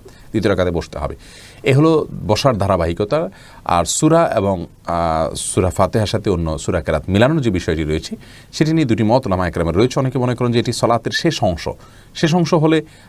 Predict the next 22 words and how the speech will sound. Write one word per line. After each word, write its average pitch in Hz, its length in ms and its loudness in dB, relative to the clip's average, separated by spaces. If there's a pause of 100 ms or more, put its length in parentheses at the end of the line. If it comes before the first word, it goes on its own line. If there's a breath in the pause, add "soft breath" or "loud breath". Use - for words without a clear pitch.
আহ, 90 340 4 (240)
প্রথম 170 360 2
দুই 127 140 2
রাকাত 110 360 2 (260)
ইমামের 104 260 -2
সাথে, 101 460 -4
এই, 107 180 0 (160)
ইমামের 117 220 0
সাথে 135 160 -4
শেষের 170 300 0
দুই 156 100 2
রাকাত 120 200 2
যদি 104 120 2
আপনি 98 200 0
পান, 117 240 0
তাহলে 123 160 0
ওটা 117 120 2
আপনার 117 200 -2
প্রথম 139 260 0
অংশ 117 160 -2
ধরা 85 200 2
হবে, 73 220 -2